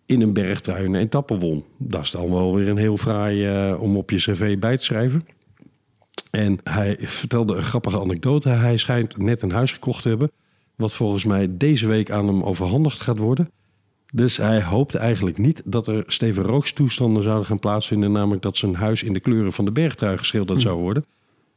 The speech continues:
Speaker 1: <laughs> Want dan zit je daar met je nieuwe huis in het blauw. <laughs>
Speaker 2: Ja. Nee, maar ja,
Speaker 1: Fijn.
Speaker 2: even, nee, even serieus, de, die Koen Bouwman, hè.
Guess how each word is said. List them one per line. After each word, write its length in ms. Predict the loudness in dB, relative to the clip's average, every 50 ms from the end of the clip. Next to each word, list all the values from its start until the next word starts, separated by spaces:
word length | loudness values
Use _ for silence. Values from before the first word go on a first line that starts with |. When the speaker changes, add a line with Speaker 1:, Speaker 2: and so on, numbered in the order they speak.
| _ _
Speaker 1:
<laughs> 280 | -2 0 0 2 2
Want 300 | 0 -2 -2 -2 -6 -10 -10 -14 -16 -14 -14 -10 -6
dan 280 | -2 0 0 2 2 0
zit 240 | 0 0 0 0 0
je 80 | 0 0
daar 220 | 0 0 0 2
met 160 | 2 0 2 2
je 80 | 2 2
nieuwe 300 | 4 4 4 4 4 4
huis 460 | 2 2 2 2 2 0 0 -4 -10 _ _ _
in 260 | -6 0 2 4 4
het 120 | 4 4 2
blauw. 320 | 2 0 2 2 0 0 -2 -2 -4 -2 -2 -2
<laughs> 280 | -6 -4 -2 -2 0 2
Speaker 2:
Ja. 280 | 2 0 0 -2 -4 -6 -8 -10 -10 -10 -10 -12 -12 -12 -14 -18 -20 -20 -20 _ -20 -20 _ -10 -8 -4 0
Nee, 160 | 0 2 2
maar 240 | 2 2 2 2 2
ja, 160 | 0 -2 -6 -8 -12 -10
Speaker 1:
Fijn. 220 | -4 -2 2 2 4 4
Speaker 2:
even, 420 | 4 2 0 -2 -4 -2 0 0 0 0 -4 -4 0 0
nee, 180 | 0 2 2
even 180 | 2 2 0 0
serieus, 520 | 0 0 0 2 2 2 2 2 2 0
de, 140 | -2 -2 -2
die 160 | -2 -2 -2
Koen 240 | -2 2 2 4 4
Bouwman, 360 | 4 4 4 2 2 2 2
hè. 140 | 2 2 0